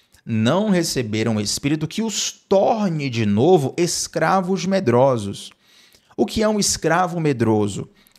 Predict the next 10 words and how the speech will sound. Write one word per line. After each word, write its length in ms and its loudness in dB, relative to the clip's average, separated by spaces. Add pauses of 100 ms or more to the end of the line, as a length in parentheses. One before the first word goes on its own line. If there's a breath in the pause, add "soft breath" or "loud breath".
(100)
É 80 0
aquele 480 -2
que 180 -2
tem 320 0
medo 640 4
de 120 -4
desobedecer 840 0
o 40 -4
seu 220 -6
senhor, 560 0